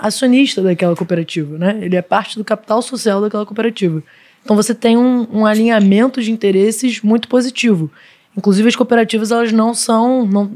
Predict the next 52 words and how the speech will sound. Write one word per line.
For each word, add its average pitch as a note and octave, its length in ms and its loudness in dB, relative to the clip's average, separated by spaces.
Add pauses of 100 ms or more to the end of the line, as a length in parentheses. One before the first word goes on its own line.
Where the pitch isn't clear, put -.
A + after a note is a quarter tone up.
(160)
né, G3 240 0
não F#3 140 -4
têm G3 160 -4
o G3+ 40 0
objetivo G#3 420 -4
de, G#3+ 300 -2 (380)
de G3 100 2
lucrar, G#3+ 560 2 (400)
né? F3 140 0
Porque D#3 240 -6
elas F3+ 400 0 (320)
tão F3+ 440 2
vendendo F#3+ 760 4
e F3 240 0
comprando F#3+ 680 0
dos F#3 220 -4
próprios F#3+ 340 -6
cooperados. G3 600 2
Então, E3+ 200 -2
elas G3+ 140 2
não A3 140 4
vão A#3+ 180 0
fazer G3+ 280 0
margem F#3 600 -2 (440)
em G3+ 120 4
cima A#3+ 420 2
daquele G3 300 0
produtor, D#3+ 640 -6 (440)
né? E3+ 240 0 (280)
E F#3+ 80 4
aí, G3 260 6
eventualmente, G#3 520 0
o G#3 40 -6
que B3 160 -4
sobra, G#3 560 0
né, F3+ 80 0
que F#3 140 -8
inclusive F3+ 360 -4
não G3 120 -2
se F#3+ 100 -8
chama F#3 180 -2
de E3 80 -4
lucro, G#3 320 -2
né, F3+ 160 -2
se - 140 -8
chama F3 220 -6
de D3 120 -10
sobras, E3 640 -2
no F3 100 -6
caso E3 260 -4
da D#3+ 60 -6
cooperativa, E3+ 640 -2